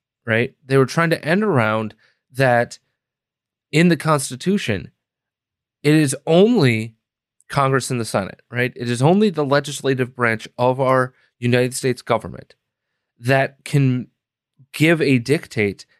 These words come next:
a mandate, if you will, to a federal agency. The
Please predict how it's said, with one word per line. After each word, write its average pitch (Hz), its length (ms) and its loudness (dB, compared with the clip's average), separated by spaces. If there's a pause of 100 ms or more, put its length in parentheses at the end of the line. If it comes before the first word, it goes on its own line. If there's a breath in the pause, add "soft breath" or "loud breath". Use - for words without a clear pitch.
(120)
a 123 120 0
mandate, 123 640 0
if - 180 -14
you 98 80 -8
will, 95 360 -4 (1000)
to 160 240 4
a 160 100 2
federal 135 420 2
agency. - 540 -6 (2500)
The 143 460 4